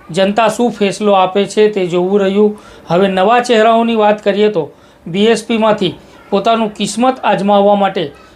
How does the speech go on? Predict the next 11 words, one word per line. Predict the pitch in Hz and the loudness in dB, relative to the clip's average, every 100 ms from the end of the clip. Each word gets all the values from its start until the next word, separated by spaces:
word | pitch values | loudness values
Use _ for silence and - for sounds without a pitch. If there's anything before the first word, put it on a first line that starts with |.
| - | -14
ગરબાડા | 175 202 202 226 233 | -4 0 2 2 2
તાલુકામાંથી | 226 214 214 220 214 220 220 214 | 0 -2 0 0 2 0 0 0
આવતા | 196 185 170 - - - - - | 0 0 -2 -4 -14 -20 -20 -6
ભાભોર, | 175 180 180 214 220 - - - _ | 0 0 2 2 0 -8 -20 -20 _
ધુળાભાઈ, | 143 160 185 208 202 214 220 165 | -8 -2 2 2 2 2 0 -6
દીતાભાઈએ | 185 202 196 190 202 202 | -6 -2 0 2 2 2
પણ | 196 185 143 - _ _ - | 0 -4 -6 -16 _ _ -10
પોતાનું | 190 208 208 208 | -4 0 0 -2
કિસ્મત | 208 196 - 240 247 - | -6 -10 -2 -2 -2 -2
અજમાવવા | 180 175 196 185 185 | -2 0 0 2 2
માટે | 175 170 170 | 2 0 -2